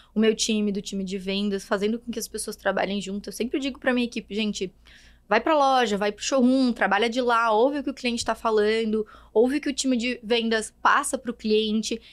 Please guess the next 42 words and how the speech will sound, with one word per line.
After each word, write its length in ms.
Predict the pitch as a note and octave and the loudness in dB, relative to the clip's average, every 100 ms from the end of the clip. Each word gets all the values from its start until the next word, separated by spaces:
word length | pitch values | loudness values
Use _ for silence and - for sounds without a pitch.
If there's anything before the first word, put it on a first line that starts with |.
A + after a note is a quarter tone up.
| - | -10
entra 180 | - D4 | -4 -2
no 140 | D4+ D4 | -2 -2
carro, 420 | C#4 B3 A#3+ A#3 | 2 2 2 0
dirige 680 | G#3+ A#3+ A#3+ C#4 D#4+ A#3+ B3 | -2 -2 0 2 0 0 -2
o 60 | |
carro, 540 | A#3+ A#3+ G#3 G#3+ A3 A3 | -2 2 2 2 0 -4
conhece 760 | - B3 A#3 A3+ B3+ D#4+ - | 0 2 2 0 -2 -4 -6
o 40 | A3 | -2
produto 440 | A3+ G#3 G3+ - | 2 2 2 -6
de 120 | - | -6
verdade, 540 | G3 G3 F#3 F3 F3 F#3+ | -4 -2 2 2 0 -4
né? 80 | F#3 - - | -8 -14 -10
Se 140 | - | 0
aproxima 560 | B3 A#3+ B3 A#3+ C4 C4 | 2 4 2 2 0 0
do 100 | A#3+ | 0
negócio, 500 | A#3 G#3+ G3 F#3+ - | 0 2 2 0 -4
porque 400 | A3+ - - A3 | -10 -10 -4 -2
não 100 | G#3+ | 0
adianta 300 | A3 A3 B3 | -2 -2 -4
a 20 | |
gente 220 | B3+ B3+ B3 | -4 -4 -4
achar 360 | A#3 A3 F#3+ | -2 0 0
que 140 | F#3+ G3 | -2 -4
vai 100 | G3 | -4
fazer 300 | G3 F#3 G3 | -4 -6 -4
o 60 | |
marketing 520 | F#3+ F#3 F3 F#3+ - | 0 -2 -4 -12 -10
se 140 | F#3 - | -10 -6
comunicar 560 | G3+ G3 F#3+ F#3 F3 - - - - | -4 -4 -2 0 0 -6 -20 -20 -4
e 60 | G#3+ | 2
atingir 500 | G#3 B3 A#3 F3+ B3 | 4 4 4 4 -2
o 60 | B3+ | -2
cliente 360 | A3 A3 G#3+ | -2 -2 -2
certo 380 | - A3 A3 A#3+ | 0 2 2 0
se 60 | B3 | 0
a 40 | |
gente 200 | A#3+ A#3+ | 0 0
tá 120 | - | 0
aqui 260 | A#3+ A#3+ A#3+ | -2 -2 -4
atrás 560 | A#3+ A#3+ A3+ A3 A#3+ A#3+ | -2 -2 -2 0 -2 -4
só 260 | - B3+ B3+ | -2 2 2
na, 300 | C4+ C4 | 2 -2